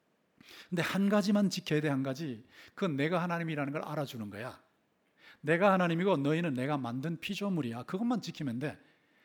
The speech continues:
그것을 표시하는 게 선악과다, 선악과. 선악과만 따먹지 않으면 된다.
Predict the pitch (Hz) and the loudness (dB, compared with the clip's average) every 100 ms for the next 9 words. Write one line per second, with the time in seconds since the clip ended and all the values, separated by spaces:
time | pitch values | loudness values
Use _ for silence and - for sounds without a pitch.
0 | _ _ - 160 196 247 254 277 285 - | _ _ -2 2 6 6 4 0 -2 -10
1 | _ - 262 226 170 190 - 208 208 202 | _ -4 -2 0 0 0 -4 -4 -4 -4
2 | - 120 113 113 160 151 - - 147 - | -8 -10 -8 -10 -6 -8 -8 -4 -4 -4
3 | - - - - - 185 190 190 - _ | -20 -20 -20 -12 -8 -4 -4 -4 -8 _
4 | 170 143 185 180 - 151 160 - - 127 | -6 -4 -6 -8 -8 -6 -6 -8 -8 -6
5 | 143 180 - 107 98 95 117 131 92 | -6 -6 -8 -12 -10 -10 -10 -12 -16